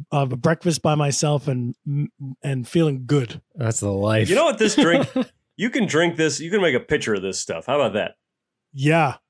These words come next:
Speaker 1: I
Speaker 3: You
Speaker 1: would.
Speaker 3: could make a pitcher for sure.
Speaker 2: Oh, and then the whole pitcher does the thing.
Speaker 3: That's
Speaker 1: Wow.
Speaker 3: right.
Speaker 1: But then when you pour, you don't get any grenadine.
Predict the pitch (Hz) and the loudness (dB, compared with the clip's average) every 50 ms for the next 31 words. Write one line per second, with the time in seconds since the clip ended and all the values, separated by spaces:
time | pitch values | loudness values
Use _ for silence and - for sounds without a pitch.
0 | _ - 151 170 160 156 196 202 151 120 110 117 120 117 120 107 - - - 120 | _ 0 2 2 4 4 4 4 4 2 0 -4 -2 -2 -4 -6 -6 -4 -6 -4
1 | 110 - 107 95 - 98 92 - - 110 107 95 - 98 101 208 202 185 170 165 | -4 -4 -8 -8 -8 -10 -10 -8 -4 -4 -4 0 2 2 4 4 4 4 4 2
2 | 175 185 180 165 165 185 160 - - - 139 - - 143 123 120 113 98 98 110 | 4 4 4 4 4 2 2 2 2 0 2 2 2 2 4 2 2 2 2 0
3 | 104 - 117 101 92 87 82 - _ _ _ _ - - 90 92 - 151 156 165 | 0 0 0 0 0 -2 -4 -8 _ _ _ _ -12 -6 -2 0 2 2 2 2
4 | 175 170 156 131 107 98 107 117 123 135 139 139 139 131 - 175 196 247 262 247 | 2 0 0 -2 -2 -2 -2 0 2 2 2 4 4 4 2 2 2 2 2 4
5 | 247 226 220 214 - - - 320 311 285 226 208 208 226 220 196 214 214 214 214 | 4 4 4 4 4 4 4 6 6 6 6 6 6 4 4 4 2 2 4 4
6 | 208 202 160 220 302 359 381 330 277 262 254 247 240 233 220 202 180 160 135 120 | 2 4 4 4 4 6 4 4 4 2 2 2 2 2 2 2 0 -2 -4 -6
7 | 107 | -12